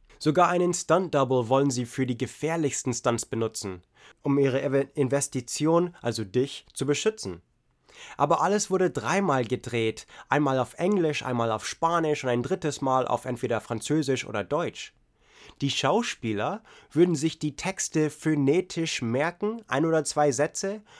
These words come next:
und dann gleich sagen. Das dauert. Zu viel eigentlich.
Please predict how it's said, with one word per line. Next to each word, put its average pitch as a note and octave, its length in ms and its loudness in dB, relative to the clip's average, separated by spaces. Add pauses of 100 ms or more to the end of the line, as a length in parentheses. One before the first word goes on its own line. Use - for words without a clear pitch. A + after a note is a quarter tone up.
(120)
und C#3+ 160 2
dann D3 180 4
gleich D3+ 280 -2
sagen. B2+ 400 -4 (840)
Das - 480 -6
dauert. D3+ 840 -2 (460)
Zu F#3+ 220 2
viel F3+ 520 -2
eigentlich. A2 680 -6